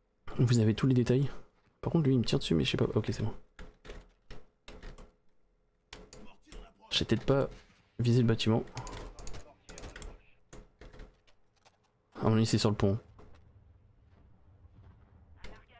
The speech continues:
Ouais. Il a sauté.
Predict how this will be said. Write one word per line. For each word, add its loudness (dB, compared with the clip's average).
Ouais. 2
Il 4
a 4
sauté. 2